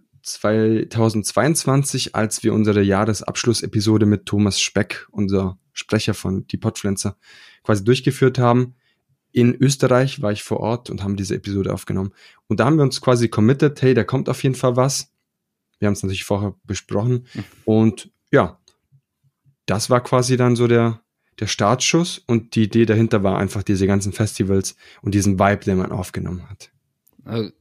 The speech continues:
Speaker 2: kann man sagen, dass du das Beste aus den Festivals, die du erleben durftest, versuchst, in einem zu packen, um da vielleicht gar nicht so die,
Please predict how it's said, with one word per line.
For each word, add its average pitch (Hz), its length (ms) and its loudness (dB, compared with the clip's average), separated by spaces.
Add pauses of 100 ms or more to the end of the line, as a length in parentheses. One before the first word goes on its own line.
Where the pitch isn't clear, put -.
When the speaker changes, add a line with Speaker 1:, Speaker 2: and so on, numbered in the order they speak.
(180)
Speaker 2:
kann 131 140 0
man 135 140 4
sagen, 127 340 4
dass 113 220 -4
du 113 340 -8 (300)
das 120 240 2
Beste 143 340 2
aus 117 180 2
den 123 200 0
Festivals, 120 600 -4
die 113 120 -6
du 110 360 -4 (360)
erleben 123 460 4
durftest, 127 720 0
versuchst, 131 720 0
in 113 260 -2
einem 143 560 2
zu - 160 -10
packen, 113 460 -4
um 107 240 -6
da 113 360 -2 (800)
vielleicht 175 300 2
gar 170 160 2
nicht 175 160 -2
so 143 320 4 (320)
die, 123 280 -6